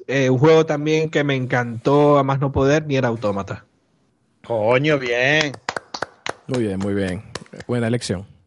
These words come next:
Speaker 2: <laughs>
Speaker 3: Muy bien. Zidane, yo, yo sé que
Speaker 2: Bueno.
Speaker 3: tú tienes mucho que decir.
Speaker 2: Yo, yo,
Speaker 3: Eh,
Speaker 2: yo es que, este, que co-, claro, con todo lo que dijo Darcy Lucho también es como que rayos, no incluye esto, no incluye aquello,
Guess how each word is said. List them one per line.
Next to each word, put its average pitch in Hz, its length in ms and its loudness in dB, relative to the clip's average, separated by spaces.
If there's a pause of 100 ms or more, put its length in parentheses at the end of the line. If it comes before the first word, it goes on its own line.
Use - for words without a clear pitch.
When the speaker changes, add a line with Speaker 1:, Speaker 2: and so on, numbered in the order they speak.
(520)
Speaker 2:
<laughs> 165 80 -4 (760)
Speaker 3:
Muy 101 140 -2
bien. 92 200 -2 (1160)
Zidane, 185 640 2 (760)
yo, 123 180 2
yo 147 200 2
sé 156 140 2
que - 80 2
Speaker 2:
Bueno. 143 140 2
Speaker 3:
tú - 20 -4
tienes 160 220 2
mucho 165 260 0
que 165 100 0
decir. 156 400 0 (440)
Speaker 2:
Yo, 127 80 -4
yo, - 40 2
Speaker 3:
Eh, 110 400 0
Speaker 2:
yo 165 80 2
es 170 80 -2
que, 180 560 2
este, 165 280 -8 (500)
que 160 180 -2
co-, 170 160 0
claro, 175 300 2
con 143 160 -8
todo 170 140 -2
lo 196 100 -4
que 220 100 -4
dijo 202 220 -2
Darcy 165 340 -2
Lucho 175 320 -2
también 160 280 0
es 156 40 -10
como 156 180 -2
que 139 140 -8
rayos, 117 420 -6
no 117 80 0
incluye 127 360 4
esto, 123 180 2
no 123 60 4
incluye 127 220 4
aquello, 117 280 2